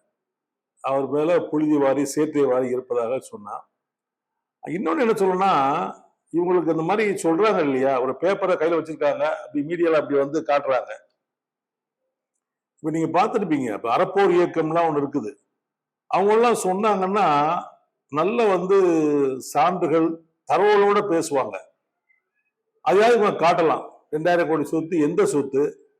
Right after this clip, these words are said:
எந்த சிறை நபர்ல உள்ளது, எந்த ஊர்ல வச்சிருக்கிறாரு, அதே மாதிரி வெளிநாட்டுல கல்லூரி கட்டுறாருங்கிறாங்க, அந்த கல்லூரியுடைய இது அடித்தளம் போட்ட போட்டோ,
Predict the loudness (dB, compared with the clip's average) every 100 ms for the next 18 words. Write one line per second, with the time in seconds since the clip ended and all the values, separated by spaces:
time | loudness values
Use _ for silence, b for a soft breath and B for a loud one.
0 | _ _ _ -8 -4 0 0 0 0 0
1 | 0 0 0 2 0 0 0 0 2 0
2 | -2 -4 -4 -4 -4 -6 -10 _ _ _
3 | _ _ _ _ _ -2 2 2 4 4
4 | 4 4 2 0 0 2 4 2 2 2
5 | 2 2 0 0 -2 -2 0 0 2 2
6 | 2 0 2 0 -2 -2 -2 -2 -2 -4
7 | -2 -4 -2 -2 -2 -6